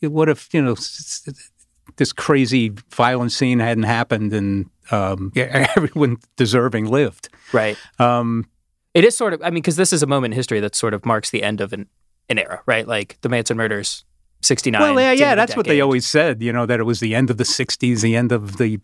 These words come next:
Speaker 1: you know, peace and love time, because it was just, you know, crazy mayhem. And, um, but, um, it, it also, as per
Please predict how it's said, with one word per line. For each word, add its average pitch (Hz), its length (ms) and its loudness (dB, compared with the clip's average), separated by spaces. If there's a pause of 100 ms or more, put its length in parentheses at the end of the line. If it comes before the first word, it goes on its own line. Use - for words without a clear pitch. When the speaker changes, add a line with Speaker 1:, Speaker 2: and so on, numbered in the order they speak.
Speaker 1:
you 131 120 2
know, 107 120 -2
peace - 280 0
and 113 100 2
love 113 280 0
time, 117 340 0
because 104 380 -2
it 101 80 -4
was 101 240 -4
just, - 320 -6
you 110 80 2
know, 95 160 -2
crazy 104 460 0
mayhem. 101 460 0
And, 104 360 0
um, 101 360 -2 (880)
but, 120 340 2
um, 117 380 0 (300)
it, - 420 -4
it 143 120 6
also, 151 560 0 (140)
as 135 280 0
per 117 440 0